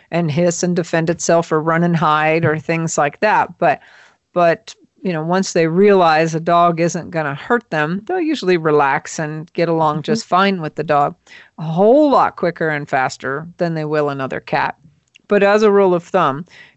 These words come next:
Speaker 1: yes, they don't like other animals
Speaker 2: No.
Speaker 1: in, in their territory.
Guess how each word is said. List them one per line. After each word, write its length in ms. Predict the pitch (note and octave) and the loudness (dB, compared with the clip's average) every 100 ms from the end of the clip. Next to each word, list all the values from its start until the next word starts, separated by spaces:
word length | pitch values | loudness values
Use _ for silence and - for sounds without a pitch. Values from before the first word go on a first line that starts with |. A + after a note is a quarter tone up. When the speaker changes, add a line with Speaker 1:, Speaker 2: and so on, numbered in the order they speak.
| - | -2
Speaker 1:
yes, 320 | E3+ - - | 0 0 -4
they 200 | - E3 | -2 0
don't 240 | E3+ D#3+ | 0 0
like 280 | D#3 D3 - D#3 | -2 -4 -2 -4
other 280 | D3+ C#3+ - | -2 -4 -4
animals 600 | D#3+ E3 C#3+ C3+ C3 A#2+ - | -2 -2 -2 -2 -4 -6 -8
Speaker 2:
No. 60 | D3 | -8
Speaker 1:
in, 320 | D3+ D3+ - - | -8 -12 -12 -6
in 200 | D#3 D3+ | -4 0
their 280 | D3+ D3+ C#3+ | 0 2 0
territory. 760 | - D3+ C#3+ - C#3 F#2 C#3 | 0 0 0 0 0 0 -4